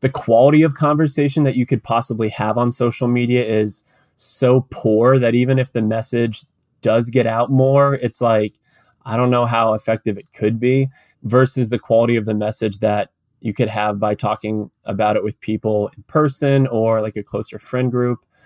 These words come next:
So I think that's really, like, the best way. And obviously, like, continue to try and, and promote it on social media. To me, we, we just need to start maybe pointing out that people are not, like, living up to their ideals of wanting to care about other people.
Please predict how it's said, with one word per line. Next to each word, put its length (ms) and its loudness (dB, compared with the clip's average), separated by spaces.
So 300 4
I 140 2
think 300 0
that's 280 -2
really, 380 2
like, 200 -2
the 100 -10
best 360 -8
way. 300 2
And 100 -2
obviously, 360 0
like, 160 -4
continue 340 -4
to 80 -12
try 300 -6
and, 160 -8
and 160 -10
promote 300 -8
it 80 -2
on 120 -8
social 360 -10
media. 500 -2
To 140 2
me, 500 2
we, 160 -2
we 140 4
just 200 2
need 120 4
to 100 4
start 600 2
maybe 300 2
pointing 480 0
out 200 0
that 180 -4
people 500 0
are 140 2
not, 260 -2
like, 200 -4
living 340 -2
up 160 -4
to 100 -8
their 460 0
ideals 640 -2
of 540 -4
wanting 440 -4
to 100 -10
care 300 -2
about 220 0
other 220 0
people. 580 -2